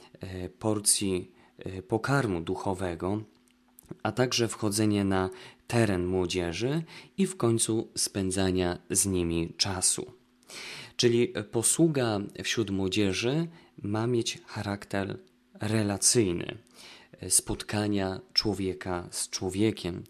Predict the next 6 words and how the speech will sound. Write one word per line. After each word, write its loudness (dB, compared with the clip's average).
spotkania -4
człowieka 0
z -2
Bogiem. -2
Żeby, 4
y, -4